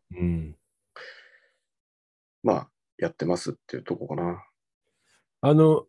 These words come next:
Speaker 1: <clears throat> 八百八は埼玉県の浦和にあるの？それとも。
Speaker 2: えーとね、富士見市っていうとこなんですけど。
Speaker 1: あ、富士見市か。
Speaker 2: はい。
Speaker 1: そっかそっか。
Speaker 2: うん。
Speaker 1: じゃ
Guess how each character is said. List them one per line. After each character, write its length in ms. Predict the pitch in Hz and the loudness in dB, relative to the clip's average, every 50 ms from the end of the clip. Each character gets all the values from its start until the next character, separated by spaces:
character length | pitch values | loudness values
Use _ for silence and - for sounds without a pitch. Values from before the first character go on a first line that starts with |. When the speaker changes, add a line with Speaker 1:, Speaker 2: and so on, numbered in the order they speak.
| _ - 135 | _ -6 -4
Speaker 1:
<clears throat> 200 | 123 110 - - | -4 -4 -2 2
八 60 | 147 170 | 4 6
百 160 | 202 214 202 | 6 6 6
八 420 | 214 240 240 240 _ - - 143 | 4 2 2 0 _ -6 0 2
は 180 | 135 131 127 123 | 4 6 6 4
埼 340 | - - 160 160 175 185 185 | 4 2 2 2 2 0 -2
玉 320 | - - 190 185 196 180 | -2 -4 -2 0 -2 -2
県 300 | 151 - 156 135 120 110 | -2 -2 -4 -4 -2 -4
の 180 | 101 98 95 95 - - | -4 -4 -6 -6 -8 -8
浦 260 | 104 107 117 135 139 | -6 -2 0 0 0
和 120 | 147 151 151 | 0 0 -2
に 100 | 151 156 | -2 -2
あ 60 | 151 | -2
る 100 | 120 85 | -4 -6
の？ 100 | 80 82 | -8 -12
そ 80 | 90 | -16
れ 40 | 104 | -14
と 100 | - 113 | -10 -8
も。 220 | 101 90 82 - _ _ _ _ _ _ _ _ _ _ _ _ _ - 123 | -6 -6 -6 -8 _ _ _ _ _ _ _ _ _ _ _ _ _ 0 2
Speaker 2:
え 80 | 139 | 2
ー 40 | 131 | 2
と 120 | - 123 | 4 4
ね、 260 | 120 95 67 69 - _ - | 4 4 2 0 -4 _ -2
富 100 | 151 156 | -2 0
士 120 | 175 214 | 2 2
見 100 | 233 226 | 2 2
市 140 | - - 107 | 2 0 0
っ 20 | |
て 160 | 110 - - 92 | -2 -2 -4 -6
い 20 | |
う 40 | - | -4
と 80 | 85 82 | -4 -4
こ 80 | 95 | -4
な 80 | 80 76 | -2 -2
ん 20 | |
で 80 | - 117 | -2 -4
す 120 | - - - | -4 -4 -4
け 80 | - | -2
ど。 80 | - - | 0 -2
Speaker 1:
あ、 40 | - _ _ _ | -2 _ _ _
富 140 | - 151 143 | -2 0 0
士 120 | 139 180 196 | 2 2 2
見 100 | 214 208 | 2 0
市 160 | - - - | -2 -4 -6
か。 180 | - 101 87 - - - - _ _ _ _ - - | -6 -6 -6 -8 -10 -20 -20 _ _ _ _ -12 -4
Speaker 2:
は 160 | - 107 98 87 | 0 0 0 0
い。 100 | - - _ _ _ | -2 -6 _ _ _
Speaker 1:
そ 80 | - | -18
っ 40 | 135 | -14
か 120 | - 120 110 | -12 -12 -12
そ 100 | 120 110 | -12 -12
っ 60 | - | -14
か。 200 | - 82 80 76 78 - _ _ - - - 156 - - 98 - - _ _ _ - | -14 -16 -16 -16 -20 -20 _ _ -16 -8 -6 -6 -6 -6 -8 -12 -16 _ _ _ -6
Speaker 2:
う 80 | 113 | -6
ん。 180 | 101 - - - _ _ _ _ _ _ _ _ _ _ _ _ _ _ _ _ _ _ _ _ _ - _ _ _ _ _ _ _ _ _ _ _ _ _ _ _ _ _ _ _ _ _ _ _ _ - | -6 -6 -8 -16 _ _ _ _ _ _ _ _ _ _ _ _ _ _ _ _ _ _ _ _ _ -20 _ _ _ _ _ _ _ _ _ _ _ _ _ _ _ _ _ _ _ _ _ _ _ _ -18
Speaker 1:
じ 200 | 92 90 101 107 | -10 -4 0 0
ゃ 200 | 104 101 95 90 | 2 2 0 -2